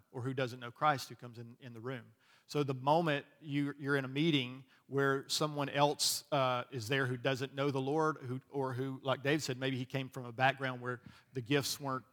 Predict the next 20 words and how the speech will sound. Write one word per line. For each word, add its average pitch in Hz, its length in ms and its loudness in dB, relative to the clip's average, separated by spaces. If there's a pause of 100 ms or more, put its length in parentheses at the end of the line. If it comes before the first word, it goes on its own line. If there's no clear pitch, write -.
(160)
uh, 120 280 -10
you 127 80 -10
know, 120 60 -8
weren't 123 260 -8 (140)
obvious 127 500 2
and 120 120 -16
weren't 123 180 -12
used 135 300 -4
in 123 80 -8
their 117 100 -14
church - 280 -6 (200)
settings, 117 500 -10 (500)
that 147 180 4
you 156 220 0
have 156 440 10
now 143 200 0
a 127 40 -2
responsibility 127 1080 0 (460)
to, 127 340 -2 (220)
to 139 180 -4